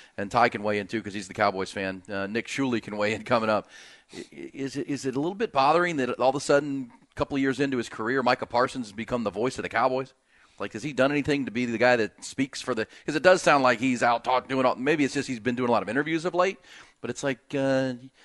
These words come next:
I keep saying it. Keep, quit talking. <laughs> Quit talk. You're not, you're, you, I don't know that you've been, I, I would think some of the people in his own locker room, like, "Yo,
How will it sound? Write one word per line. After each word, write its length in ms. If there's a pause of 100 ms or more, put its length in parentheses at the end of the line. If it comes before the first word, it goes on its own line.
(460)
I 80
keep 180
saying 220
it. 100
Keep, 160 (180)
quit 140
talking. 400 (200)
<laughs> 200
Quit 240
talk. 240
You're 200
not, 220
you're, 180
you, 220
I 80
don't 120
know 80
that 180
you've 120
been, 200
I, 260
I 140
would 100
think 180
some 120
of 80
the 60
people 160
in 160
his 100
own 140
locker 240
room, 80
like, 180
"Yo, 300